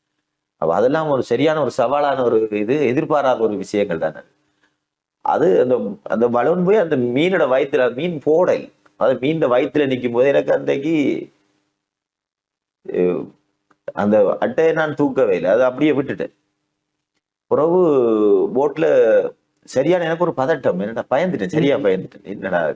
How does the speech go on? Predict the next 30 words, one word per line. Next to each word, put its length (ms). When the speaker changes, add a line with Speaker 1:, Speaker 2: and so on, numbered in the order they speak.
Speaker 1:
கடல் 300
த-, 240
மேல 280
எப்படி 280
ஒட்டு 180
கிடக்குன்னு 420
எனக்கு 280
இந்த 220
தெரிஞ்சுட்டு 220
அது 140
மீன், 300
அந்த 220
மீன் 280
அது 160
மனுஷர் 500
ஆட்களுக்கு 460
ஒண்ணும் 180
செய்யாது. 440
அது 80
இரவுல 400
பார்க்கும்போது 600
நான் 200
லைட் 240
அடிச்சு 200
பார்க்கும்போது 480
எனக்கு 280
சரியான 340
பயமா 280
Speaker 2:
பயமா 220
Speaker 1:
இருந்தது. 240